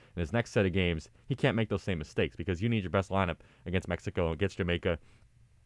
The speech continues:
Interesting to see what he's gonna pull out there, but I think it was just a, him trying to see if he puts out, you know, a lesser of a lineup against Panama, will it work out? Obviously didn't, and I don't think he's gonna make that same mistake again. So is he out of the doghouse for now? I think so.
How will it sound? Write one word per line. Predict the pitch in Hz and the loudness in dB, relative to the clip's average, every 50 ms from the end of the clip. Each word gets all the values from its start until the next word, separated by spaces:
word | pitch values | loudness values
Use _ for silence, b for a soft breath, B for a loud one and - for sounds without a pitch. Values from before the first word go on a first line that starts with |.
| - - - - | -18 -10 -2 -2
Interesting | 117 113 107 - 113 101 | 0 0 0 0 0 0
to | 95 | 0
see | - - 113 | 0 0 2
what | 95 95 92 | 2 2 2
he's | - | 2
gonna | 104 92 87 | 0 0 2
pull | - 107 95 | 2 4 4
out | 95 92 92 - | 6 4 4 2
there, | 90 | 2
but | 87 87 | 2 2
I | 92 | 0
think | 117 110 107 | 0 0 0
it | 101 | 0
was | 98 92 | 0 0
just | 104 101 - | -2 -2 0
a, | 107 - - | -2 0 2
him | 110 139 139 | 2 2 2
trying | 123 - 135 123 117 | 2 2 2 2 2
to | 110 | 2
see | - - 123 117 104 95 - b b b b b | 0 2 2 2 2 2 0 b b b b b
if | 98 107 | -2 0
he | 101 | 0
puts | 110 110 - | 0 2 4
out, | 110 104 101 - - | 4 4 4 4 2
you | 98 | 0
know, | 92 90 92 - | 2 2 0 0
a | - 104 | 2 2
lesser | 113 123 127 - - 127 120 | 4 4 4 4 4 2 4
of | 110 | 4
a | 113 | 4
lineup | 113 120 139 123 101 - | 4 4 4 4 4 2
against | 98 92 95 95 - | 2 0 -2 -2 0
Panama, | 113 110 107 101 92 | 0 0 2 2 2
will | 92 101 101 | 4 4 4
it | 95 | 4
work | 98 98 - 107 | 2 2 4 4
out? | 101 95 - | 2 4 4
Obviously | 92 95 92 95 - 90 87 | 2 2 2 0 -2 -2 -2
didn't, | 78 95 98 98 92 | 2 2 2 4 2
and | 82 | 2
I | 80 | 2
don't | 85 98 98 | 2 0 2
think | 104 98 90 | 0 0 -2
he's | 95 80 | -2 -2
gonna | 90 85 | -2 -2
make | 82 85 87 - | 0 -2 -2 0
that | 87 82 - | -2 -2 -2
same | - 95 90 | -2 -4 -2
mistake | 87 82 - 95 90 - | -2 -2 -2 -4 -4 -4
again. | 87 76 95 98 101 101 | -2 0 2 2 2 2
So | - 107 98 92 - B B B B B | 4 2 2 2 0 B B B B B
is | 139 131 | 0 4
he | 143 170 | 6 6
out | 196 220 | 6 8
of | |
the | 208 151 151 | 8 8 8
doghouse | 147 151 147 151 135 127 | 8 8 8 8 6 6
for | - 123 117 | 4 2 4
now? | 120 123 120 | 4 6 6
I | 104 104 | 6 4
think | - 120 110 - | 4 2 0 0
so. | - - 120 120 127 131 | 4 6 8 8 8 6